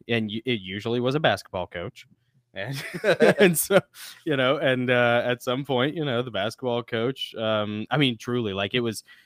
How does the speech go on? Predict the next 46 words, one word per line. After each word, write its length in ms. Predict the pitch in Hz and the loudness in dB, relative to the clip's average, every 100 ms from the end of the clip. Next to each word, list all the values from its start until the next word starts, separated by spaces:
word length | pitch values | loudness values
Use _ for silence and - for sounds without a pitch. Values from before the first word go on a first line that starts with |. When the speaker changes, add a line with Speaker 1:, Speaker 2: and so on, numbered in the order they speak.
| _ - | _ -4
Speaker 1:
two. 180 | 151 - 76 - _ - - | -2 -2 -8 -18 _ -20 -18
Actually, 340 | - 131 - 92 | -14 -12 -12 -10
maybe 240 | 92 117 95 | -8 -8 -8
all 160 | 95 | -12
three 240 | - 92 98 | -12 -10 -10
of 100 | 85 | -10
'em 180 | 82 80 | -16 -12
were 300 | 82 82 - | -12 -12 -12
i-, 100 | 123 - 120 107 _ _ _ _ - | -14 -16 -20 -20 _ _ _ _ -12
in 260 | 117 101 90 | -8 -8 -6
basketball. 680 | 87 85 - 92 82 - _ _ | -8 -8 -12 -12 -12 -14 _ _
Like, 320 | 95 92 90 - | -8 -6 -6 -8
eh, 80 | 131 | -6
they, 320 | 127 143 131 110 | 2 4 4 2
they 200 | 127 120 | -4 -2
did 140 | 107 | -2
a 60 | 90 | -4
bunch 180 | 92 92 | -6 -6
of 60 | |
other 120 | 85 82 | -8 -8
stuff 240 | - 82 | -12 -10
too. 220 | 95 87 - - _ _ - | -8 -8 -10 -20 _ _ 2
Um, 560 | 101 95 90 85 82 - 117 | 4 4 2 0 -6 -10 -4
but, 320 | 104 98 - | 0 0 0
uh, 380 | 101 95 87 85 92 | 0 2 0 -2 -6
but 120 | 98 | -8
yeah, 180 | 98 98 | -6 -6
all 200 | 90 101 | -6 -6
three 200 | 107 120 | -4 -4
of 100 | 98 | -6
'em, 160 | 80 _ - | -12 _ -8
like, 280 | 90 85 | -8 -8
in 120 | 101 95 | -8 -10
the 80 | |
time 220 | - 92 92 | -6 -4 -2
that 100 | 92 | -2
I 80 | |
was 160 | 95 90 | -2 -2
there, 240 | 101 101 | -4 -4
they 140 | 85 82 | -4 -6
all 180 | 87 92 | -4 -2
got 220 | 95 - | -4 -2
caught, 340 | 104 101 98 - | 0 2 0 -2
you 120 | 104 | -6
know, 280 | 95 87 87 _ _ _ _ - | -4 -4 -6 _ _ _ _ -10
with, 240 | 90 85 | -6 -6